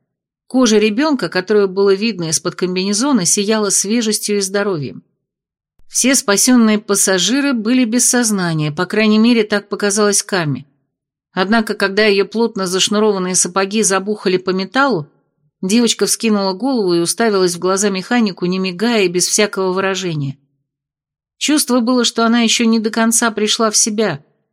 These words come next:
и сквозь ее зрачки на Камерон смотрит кто-то еще, хладнокровный и расчетливый.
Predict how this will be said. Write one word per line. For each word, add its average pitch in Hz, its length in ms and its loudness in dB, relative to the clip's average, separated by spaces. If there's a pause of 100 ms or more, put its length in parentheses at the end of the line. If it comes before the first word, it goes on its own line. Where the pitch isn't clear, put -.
(200)
и 190 100 -2
сквозь 226 360 0
ее 220 180 2
зрачки 202 480 -2
на 180 160 0
Камерон 196 440 -2
смотрит 190 460 -4
кто-то 185 320 -4
еще, 170 420 -4 (640)
хладнокровный 208 1000 0
и 202 200 -4
расчетливый. 165 800 -4